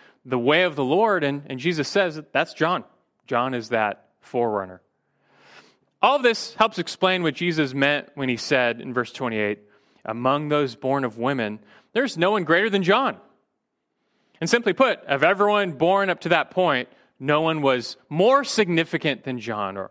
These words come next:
or more important than John. His character was sterling, but more importantly, his, his mission was above all else. His calling was supreme. What made John greater than all the previous prophets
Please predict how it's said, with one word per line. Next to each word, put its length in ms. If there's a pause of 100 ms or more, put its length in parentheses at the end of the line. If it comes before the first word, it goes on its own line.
or 60
more 180
important 540
than 120
John. 360 (680)
His 200
character 540
was 160
sterling, 520
but 140
more 220
importantly, 500
his, 380 (400)
his 320
mission 720 (840)
was 380
above 320
all 180
else. 480
His 120
calling 420
was 140
supreme. 560 (1120)
What 180
made 200
John 260
greater 260
than 140
all 240
the 80
previous 420
prophets 640